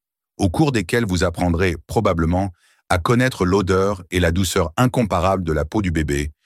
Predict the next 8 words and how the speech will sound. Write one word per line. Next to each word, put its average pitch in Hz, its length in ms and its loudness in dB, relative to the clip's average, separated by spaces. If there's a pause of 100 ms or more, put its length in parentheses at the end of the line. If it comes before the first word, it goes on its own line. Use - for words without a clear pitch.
(400)
à 101 100 0
la 92 100 0
fois 85 220 -2
fatigué 95 800 0
et 80 120 0
enchanté. 73 540 -4 (680)
Et 90 120 2
enfin, 92 400 0